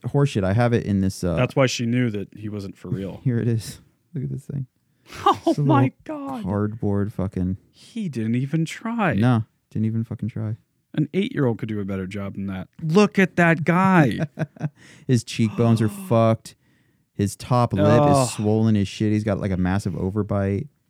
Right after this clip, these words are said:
Speaker 2: I guess when she
Speaker 1: Contusions on his forehead.
Speaker 2: I guess when she choked him out and, like, said, "Okay, we're just gonna sit here and wait for the cops," he said, "Yes, please call the cops."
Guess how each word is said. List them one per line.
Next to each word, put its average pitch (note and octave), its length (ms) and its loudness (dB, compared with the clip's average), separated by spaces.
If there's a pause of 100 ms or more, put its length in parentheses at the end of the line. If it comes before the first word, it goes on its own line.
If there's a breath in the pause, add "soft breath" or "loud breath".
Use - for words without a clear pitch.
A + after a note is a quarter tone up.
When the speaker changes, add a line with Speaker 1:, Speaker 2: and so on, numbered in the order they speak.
(180)
Speaker 2:
I C3 80 0
guess C#3 240 0
when C3+ 140 4
she A#2+ 120 4
Speaker 1:
Contusions B2 580 6
on F#2+ 80 4
his F2+ 100 -2
forehead. A2 540 -2
Speaker 2:
I C3 60 2
guess C3+ 280 0
when D#3 80 2
she - 160 -6
choked - 400 -8
him B2 100 -2
out B2+ 240 -2
and, B2+ 160 -2
like, A2 300 -4 (160)
said, A2 300 -4
"Okay, A2 200 -6
we're G2+ 140 -4
just G#2 100 -10
gonna G#2 140 -4
sit - 160 -6
here A2+ 80 -10
and G#2+ 100 -4
wait G2 140 -6
for G#2 100 -10
the F#2+ 100 -8
cops," - 420 -8 (280 soft breath)
he C3+ 120 2
said, B2+ 320 0
"Yes, B2 240 0
please A#2+ 340 -2
call G#2 240 -8
the F#2+ 80 -12
cops." F#2 420 -12